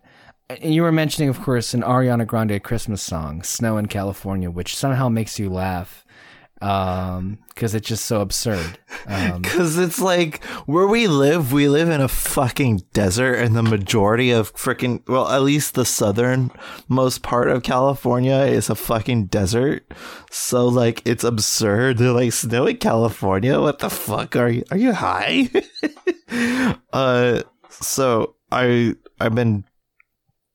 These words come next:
Speaker 2: it, it's just funny. That whole concept, snow in California. I was just like, "Okay. All right, Ariana, whatever you say."
Speaker 1: Where are you, uh, 'cause we're talking about things that we've seen or listened to.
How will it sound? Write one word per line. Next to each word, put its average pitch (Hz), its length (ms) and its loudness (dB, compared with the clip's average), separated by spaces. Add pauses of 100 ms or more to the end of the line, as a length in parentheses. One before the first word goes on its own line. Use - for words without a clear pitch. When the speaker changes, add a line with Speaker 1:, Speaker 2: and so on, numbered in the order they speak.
(540)
Speaker 2:
it, 107 260 -2
it's 95 400 0
just - 220 -2
funny. 92 440 -2 (140)
That 110 180 0
whole 131 180 -2
concept, 101 580 -2
snow 120 380 0
in 113 80 -2
California. 98 880 0
I 110 140 0
was 107 160 0
just 117 140 0
like, 107 220 -2
"Okay. 233 400 -2 (920)
All 113 100 0
right, 151 200 2
Ariana, 127 640 2
whatever 120 300 2
you 143 140 2
say." 143 400 0 (2250)
Speaker 1:
Where 233 340 2
are 262 40 2
you, 226 760 2
uh, 147 280 0
'cause 139 120 -6
we're 147 80 2
talking 156 300 -2
about 135 240 -2
things 131 300 -2
that 120 60 -4
we've 110 240 -4
seen 113 540 0
or 104 100 0
listened 110 400 -4
to. 104 180 -4